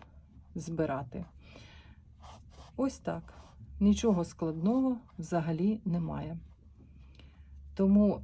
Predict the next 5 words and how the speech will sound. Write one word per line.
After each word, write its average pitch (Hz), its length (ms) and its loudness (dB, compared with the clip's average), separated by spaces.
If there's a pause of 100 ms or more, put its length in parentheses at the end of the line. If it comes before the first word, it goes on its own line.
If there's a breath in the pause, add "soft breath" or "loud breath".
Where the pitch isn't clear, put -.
якщо 220 520 0
вам 160 420 0 (640 loud breath)
подобаються 170 640 -2
хутряні 165 500 -4
сумочки, 233 680 -2